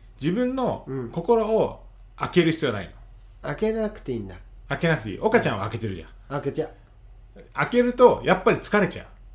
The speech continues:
Speaker 2: あー。
Speaker 1: 自分の心は閉じたまま、なんかね、嫌われてもいいなっていうのはちょっと違うかもしれないけど、
Speaker 2: うん。
Speaker 1: やっぱりそ-、そのぐらいの気持ちで行く方がいいと思う。
Speaker 2: なるほど。
Speaker 1: ちょっと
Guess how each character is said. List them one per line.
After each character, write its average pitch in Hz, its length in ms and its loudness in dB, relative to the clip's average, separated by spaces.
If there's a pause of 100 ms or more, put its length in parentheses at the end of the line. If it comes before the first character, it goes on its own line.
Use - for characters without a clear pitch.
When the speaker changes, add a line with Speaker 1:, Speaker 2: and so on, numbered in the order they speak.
Speaker 2:
あ 113 1000 -8
ー。 - 560 -20
Speaker 1:
自 185 100 -2
分 254 140 -4
の 254 80 -2
心 247 240 0
は 190 80 4
閉 208 160 2
じ 180 80 -4
た 151 80 0
ま 139 140 -2
ま、 175 320 -2 (580)
な 156 80 -6
ん 127 60 -4
か 120 80 -2
ね、 - 240 -10 (280)
嫌 196 140 0
わ 233 80 2
れ 233 80 4
て 262 80 -4
も 214 80 -2
い 156 80 0
い 143 60 0
な 131 80 -2
っ - 60 -6
て 123 100 -2
い - 20 -4
う 107 40 -4
の 104 60 -4
は 98 40 -10
ち 113 100 -10
ょ - 20 -10
っ - 40 -12
と 117 80 -6
違 117 100 0
う - 20 -10
か 98 80 -8
も 92 60 -10
し 104 140 -12
れ 101 60 -8
な 95 60 -8
い 90 60 -10
け 98 60 -10
ど、 98 180 -6
Speaker 2:
う 127 220 -6
ん。 113 100 -12 (1500)
Speaker 1:
や 180 80 -6
っ - 20 -10
ぱ 190 60 -2
り - 60 -4
そ-、 - 180 -6
そ 180 120 -2
の 208 120 2
ぐ 226 60 2
ら 214 100 2
い - 20 0
の 214 80 -2
気 202 120 -2
持 208 120 2
ち 208 80 -8
で 202 160 0
行 120 100 -6
く 131 160 -2
方 120 160 0
が 104 100 -2
い 90 40 -4
い - 20 -12
と 82 100 -14
思 - 80 -18 (480)
う。 - 20 -10
Speaker 2:
な 127 80 -6
る 120 60 -8
ほ 110 120 -12
ど。 107 120 -12 (260)
Speaker 1:
ち - 60 -2
ょ 214 40 4
っ 214 120 -10
と 123 360 2